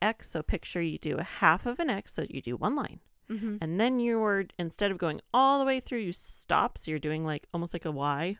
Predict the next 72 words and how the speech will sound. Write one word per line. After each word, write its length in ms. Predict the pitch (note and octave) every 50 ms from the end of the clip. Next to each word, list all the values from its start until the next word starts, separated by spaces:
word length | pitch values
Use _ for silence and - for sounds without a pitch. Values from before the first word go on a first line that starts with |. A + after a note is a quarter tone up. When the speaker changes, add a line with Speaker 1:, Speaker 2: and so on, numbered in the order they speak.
| -
Speaker 2:
Okay. 480 | D4+ F#4+ A4 A4+ - G4 G4 F#4+ G4 A4+ G#4+ - - _ _ _ -
Speaker 1:
So 160 | - - E3+
it's, 160 | D#3 C#3 -
like, 180 | D3 C#3+ C#3 -
from 180 | - D#3+ D3+
one 140 | D3 D3 D3
corner 240 | - - D3+ C#3+ C#3+
to 140 | - - -
the 140 | - - -
other. 160 | E2 F#2 F#2+
And 140 | C#3 D#3 C#3+
that, 200 | C3 B2+ - - - - -
I 60 | E3
can't 220 | - G#3 G#3 -
remember 380 | - F3 E3+ C#3+ B2+ C3 - -
what 80 | F#2+ -
that's 200 | - - - -
called. 240 | - - F#2+ - -
But 180 | F#3+ E3+ -
there's 260 | - F#3 F3+ F3 - - - -
a 60 | D#3
lot 180 | C3 - - C#3
of 80 | C3+
those. 440 | - C#4 C4+ F#3+ C3+ - - - - -
Usually 400 | - G3+ A#3 D4+ E4 - D#4+ D#4
when 120 | C4+ B3+ A3
you 100 | G3 -
get 120 | E3 D3+
a 40 | D3+
kit, 300 | - - E3 D3 C#3+ - -
it'll 180 | F3 D#3 D#3 D3+
tell 200 | - - D3+ C#3+
you 140 | C#3+ D3 C#3+ -
all 120 | C3+ C#3 D3
these 200 | D#3 D#3+ F3 -
stitches, 480 | - D#3+ C#3+ - - D#3+ D3+ C#3+ - - -
and 100 | F3+ E3+
you 60 | E3
can 160 | - - C#3+ C#3+
YouTube 420 | C#3 C#3 - - - C#3+ C#3 - - - - - - - - - - -
any 220 | F#3 F3+ E3 D#3+
of 60 | D#3
this. 120 | D#3 D3+ -
That's 140 | - - -
usually 280 | G3 F#3 D#3+ E3+ D#3+
what 120 | C#3+ D3 C3+
I 120 | - -
do. 240 | - - G#2 - E3 - -
I'm 60 | -
like, 120 | - - A3+
Speaker 2:
Mm-hmm. 120 | G#3 G#3
Speaker 1:
"I 40 | C#4+
don't 120 | D4+ C#4+
know 100 | C#4 C#4
this 160 | C#4 C4+ C4
stitch." 240 | - - C4 B3+ - -
It 100 | - G3
usually 300 | - G3+ G#3 - A3+ A3
will 80 | G3+ G#3+
show 100 | - F#3+
you 160 | F3+ F#3 F3+
how 100 | G3 F3+
it's 140 | F3 - -
done. 240 | - F3 F3 F#3 F#3 - - - - - - -
Speaker 2:
Mm-hmm. 200 | A3 G#3 G#3 F3+
Speaker 1:
Um, 320 | F3 E3 D#3+ D#3+ D#3+ - - -
I 60 | D#3+
know, 140 | E3 D#3+ D#3+
like, 120 | D#3+ D#3
a 60 | - -
French 340 | - - C#3+ D3+ - -
knot's 300 | - D3 - - - -